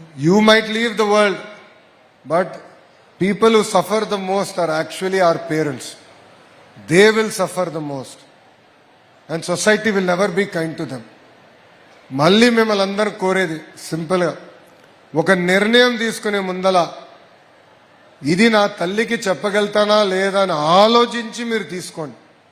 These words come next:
It puts a lot of context to life. So I would appeal to all the youngsters, there is no shortcut to success. I have worked exceptionally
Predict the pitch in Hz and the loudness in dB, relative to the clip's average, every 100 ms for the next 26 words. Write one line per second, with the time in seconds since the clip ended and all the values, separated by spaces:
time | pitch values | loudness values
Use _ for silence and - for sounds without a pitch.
0 | _ _ _ - 151 - 208 208 208 170 | _ _ _ -14 -10 -4 -2 0 0 2
1 | 175 202 233 - 190 190 196 - - 151 | 2 2 0 -2 -4 -4 -6 -10 -10 -10
2 | 131 - - _ _ _ _ _ _ _ | -10 -14 -20 _ _ _ _ _ _ _
3 | _ _ - 156 165 165 160 156 226 233 | _ _ -4 0 2 2 0 2 2 4
4 | 214 196 220 226 208 196 - 233 247 - | 4 4 2 0 -2 -4 -4 -2 -2 -6
5 | - - _ _ _ - 156 180 151 170 | -18 -20 _ _ _ -6 -2 0 0 2
6 | 214 233 214 202 - 196 202 - 185 - | 2 2 0 -4 -6 -8 -8 -6 -8 -4
7 | 214 214 - - - _ _ - 135 165 | -4 -4 -10 -20 -20 _ _ -6 4 4
8 | 196 226 202 220 220 208 - 208 - 202 | 6 2 0 -4 -4 -8 -8 -10 -8 -8
9 | 202 | -4